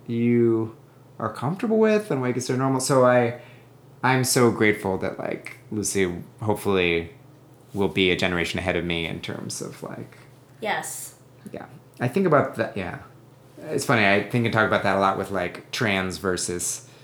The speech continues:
Speaker 1: gay, right? So to our parents, maybe gay is still, like, hard to figure out for them for
Speaker 2: Mm-hmm.
Speaker 1: whatever reason. I, I'm not even saying specifically our parents, but generationally, right?
Speaker 2: Right.
Speaker 1: Where, and then, like,
Speaker 2: The
Speaker 1: for
Speaker 2: baby
Speaker 1: us, gay is
Speaker 2: boomers.
Speaker 1: not a thing. Like,
Speaker 2: Mm-hmm.
Speaker 1: yeah, some people are gay, it's not a thing.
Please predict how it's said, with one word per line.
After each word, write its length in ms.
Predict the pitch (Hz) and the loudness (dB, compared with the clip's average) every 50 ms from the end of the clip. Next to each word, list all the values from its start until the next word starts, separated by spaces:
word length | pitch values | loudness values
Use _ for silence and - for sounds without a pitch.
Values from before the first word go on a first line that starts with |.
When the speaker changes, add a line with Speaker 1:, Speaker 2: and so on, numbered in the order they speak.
| - - - - - - - - | -20 -20 -20 -20 -20 -18 -10 -2
Speaker 1:
gay, 300 | 107 104 82 80 85 90 | -2 0 0 0 0 0
right? 240 | 92 92 92 92 | 2 2 2 0
So 240 | - - 104 92 92 | 0 0 2 0 0
to 80 | 90 107 | 2 4
our 200 | - 170 196 196 | 6 6 6 8
parents, 280 | 185 151 135 123 - | 6 6 6 4 4
maybe 260 | 123 117 110 107 107 101 | 4 4 4 4 4 2
gay 280 | 78 104 95 92 90 | 4 4 4 4 4
is 120 | 87 82 - | 2 0 -2
still, 260 | - - - 95 90 | -4 -2 0 2 2
like, 180 | 87 85 85 | 2 0 0
hard 280 | - - 92 87 82 - | 0 -2 -2 -2 -2 -4
to 60 | - 85 | -8 -10
figure 380 | - - 82 78 85 85 85 | -6 -6 -6 -4 -4 -4 -4
out 200 | - - - - | -6 -6 -10 -12
for 120 | - - 240 | -4 -2 -2
them 180 | 254 - - - | 0 0 0 0
for 40 | 117 | 0
Speaker 2:
Mm-hmm. 120 | - 120 113 | 2 2 2
Speaker 1:
whatever 300 | 113 113 107 98 104 98 | 2 2 2 2 2 2
reason. 420 | 95 92 87 87 92 87 87 87 - - - - - - - - - - | 2 0 0 -2 -2 -4 -4 -6 -10 -16 -20 -20 -20 -20 -20 -20 -12 -2
I, 160 | - 127 123 123 | 2 4 4 4
I'm 140 | 131 127 | 4 4
not 140 | 127 120 107 | 6 6 6
even 200 | 101 95 95 92 | 4 4 2 0
saying 240 | 87 - 95 85 87 | 0 0 0 -2 -2
specifically 420 | - - - - 98 87 92 85 | -4 -4 -4 -2 -2 -2 0 -2
our 100 | 80 - | -2 -2
parents, 260 | - - - - - - | -4 -6 -8 -8 -8 -6
but 280 | - 107 - - - | -6 -6 -6 -6 -2
generationally, 560 | - 139 113 98 87 82 - - - - - | 0 2 2 2 2 0 -2 -2 -6 -4 -2
right? 260 | - 123 120 120 - 196 | 0 2 2 0 0 -2
Speaker 2:
Right. 240 | 196 - - - | -4 -4 -2 2
Speaker 1:
Where, 240 | - 135 131 131 127 | 2 4 4 6 4
and 120 | 127 123 127 | 4 4 4
then, 100 | 120 117 | 4 4
like, 140 | 117 113 110 | 4 4 4
Speaker 2:
The 60 | 254 | 6
Speaker 1:
for 40 | - 139 | 8 10
Speaker 2:
baby 80 | 160 | 10
Speaker 1:
us, 220 | 202 220 202 - - 202 190 | 12 12 10 10 8 4 6
gay 140 | 180 156 156 | 10 10 10
is 60 | 143 | 10
Speaker 2:
boomers. 140 | 151 143 123 | 10 8 8
Speaker 1:
not 80 | 113 | 8
a 40 | - | 6
thing. 340 | - 113 85 82 95 95 92 | 4 2 2 2 -2 -4 -2
Like, 220 | 104 104 95 - - | 0 2 2 2 2
Speaker 2:
Mm-hmm. 460 | 226 226 226 233 220 208 208 214 - | 0 0 0 -2 -4 -4 -6 -6 0
Speaker 1:
yeah, 140 | - 135 92 - | 2 2 2 2
some 140 | - 104 | 2 0
people 140 | - - 95 | 2 2 2
are 60 | 92 90 | 2 2
gay, 120 | 87 82 | 2 0
it's 180 | 80 76 - - | 0 -2 -4 -6
not 120 | 85 80 | -6 -6
a 20 | 87 | -6
thing. 140 | - - | -8 -10